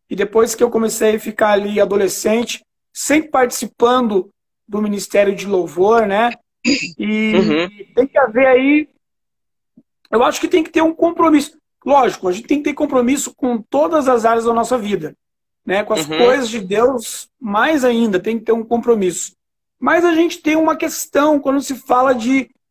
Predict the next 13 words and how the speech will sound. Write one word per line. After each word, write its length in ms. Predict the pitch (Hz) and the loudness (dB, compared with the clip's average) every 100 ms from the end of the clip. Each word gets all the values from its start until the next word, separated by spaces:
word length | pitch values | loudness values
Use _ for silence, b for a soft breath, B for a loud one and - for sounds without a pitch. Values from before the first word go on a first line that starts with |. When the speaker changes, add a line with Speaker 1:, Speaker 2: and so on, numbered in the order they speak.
| _ _ | _ _
Speaker 1:
é, 720 | 247 220 233 233 233 226 220 214 | -4 -2 0 0 0 0 0 -2
quando 220 | 240 247 | -2 -2
se 100 | 262 | -2
fala 220 | 254 254 | 0 2
de 100 | 254 | 2
ministério 500 | 262 254 - 269 277 | 0 0 0 0 2
de 80 | 269 | 2
louvor, 440 | 285 269 208 202 | 2 2 2 0
a 40 | 202 | 0
gente 140 | 208 | -4
tem 80 | 269 | -4
um 60 | 277 | 0
problema, 640 | 269 226 240 285 196 151 | 0 2 2 2 0 -4